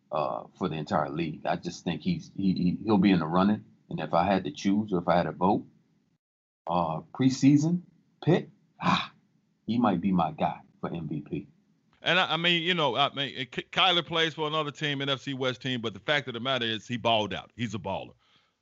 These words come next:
Speaker 2: Twenty-six of forty, two hundred thirty yards, a touchdown, man, thirteen carries, ninety-one yards, another touchdown, did throw a pick, but he balled out, man. Little dude was a baller, man. So, you know, shout out to you, bro. We'll see you. Yeah, we, we'll see you. We'll see you a couple times. We'll see what you're talking about.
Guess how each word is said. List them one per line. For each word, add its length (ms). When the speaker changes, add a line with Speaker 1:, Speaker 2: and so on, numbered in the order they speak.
Speaker 2:
Twenty-six 500
of 80
forty, 280
two 180
hundred 280
thirty 220
yards, 300
a 40
touchdown, 580
man, 200
thirteen 420
carries, 320
ninety-one 460
yards, 260
another 260
touchdown, 500
did 220
throw 140
a 60
pick, 260
but 180
he 100
balled 280
out, 180
man. 220
Little 120
dude 160
was 100
a 40
baller, 340
man. 200
So, 220
you 100
know, 140
shout 240
out 140
to 100
you, 100
bro. 220
We'll 180
see 140
you. 160
Yeah, 140
we, 140
we'll 180
see 140
you. 180
We'll 100
see 120
you 40
a 40
couple 220
times. 240
We'll 100
see 100
what 200
you're 80
talking 120
about. 240